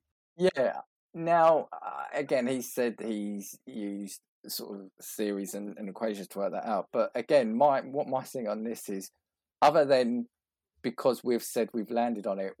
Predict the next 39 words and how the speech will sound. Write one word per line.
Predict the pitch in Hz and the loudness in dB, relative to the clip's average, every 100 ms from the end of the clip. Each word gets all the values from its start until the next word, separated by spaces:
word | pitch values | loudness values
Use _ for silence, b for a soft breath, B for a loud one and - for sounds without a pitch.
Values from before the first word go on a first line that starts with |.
| _ _ | _ _
what | 113 - | -6 -2
possible | 120 - 110 | -4 -4 -6
thing | 113 110 | -4 -6
for | - 117 | -6 -8
saying | - 113 107 107 | 0 2 2 -4
that | 107 107 | -6 -6
it, | 117 110 117 | -8 -8 -10
the | 113 | -6
moon | 107 104 | -4 -4
isn't | 104 113 107 | -6 -8 -4
real? | 117 101 | -4 0
What, | 117 117 | 0 2
what, | 127 131 | 2 4
what, | 143 139 - | 4 2 2
what | 139 - | 0 0
would | 135 117 | -2 -2
the | 123 | 0
reason | 131 117 101 | 0 -2 -6
be? | 98 | -4
Why | 95 123 | 0 2
would | 117 110 | 2 0
we | 117 110 | -2 -4
put | - 78 | -4 -6
a | |
projection | 92 107 95 - 107 | -6 -6 -6 -6 -12
of | 101 | -8
the | 104 | -6
moon | 110 104 | -6 -4
up? | 95 110 | -6 -4
I | |
mean, | 113 113 110 _ _ _ _ _ _ | -2 -2 -4 _ _ _ _ _ _
also, | 147 135 - 113 | 2 4 4 4
we've | 113 113 _ | 2 -2 _
kind | - 120 | -4 -2
of | 107 | -2
s-, | - - _ _ | -6 -12 _ _
proved | - 107 104 - | -2 -2 -2 -8
things | - 101 104 101 | -8 -6 -6 -6
like | 110 98 | -2 -2